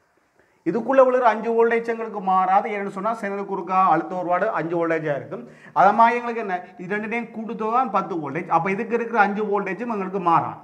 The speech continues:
அப்ப அஞ்சு voltage மாறாது. அப்ப V சமன் ஐ ஆர் என்ற சமன்பாடை இந்த தடைக்குள்ள நாம் பயன்படுத்த போறோம். ஏன்னு சொன்னா, I என்ற மின்னோட்டம் எங்களுக்கு என்ன? இந்த தடையினூடான மின்னோட்டமாக இருக்கு. V-யை பார்த்தா எங்களுக்கு அஞ்சு voltage சமன் மின்னோட்டம் I,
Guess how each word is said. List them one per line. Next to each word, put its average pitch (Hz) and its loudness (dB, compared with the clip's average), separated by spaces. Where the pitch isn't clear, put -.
அப்ப 147 -2
அஞ்சு 185 -4
voltage 190 0
மாறாது. 156 0
அப்ப 151 -4
V 202 -4
சமன் 240 4
ஐ 190 -6
ஆர் 190 2
என்ற 190 -6
சமன்பாடை 175 -2
இந்த 220 -4
தடைக்குள்ள 180 -2
நாம் 190 2
பயன்படுத்த 151 -4
போறோம். 120 -10
ஏன்னு 180 0
சொன்னா, 196 -2
I - 0
என்ற 190 4
மின்னோட்டம் 190 -2
எங்களுக்கு 214 -2
என்ன? 156 -6
இந்த 151 -2
தடையினூடான 180 0
மின்னோட்டமாக 156 -2
இருக்கு. - -10
V-யை 196 2
பார்த்தா 196 2
எங்களுக்கு 180 -6
அஞ்சு 165 -6
voltage 123 -12
சமன் 156 2
மின்னோட்டம் 202 -2
I, 147 -4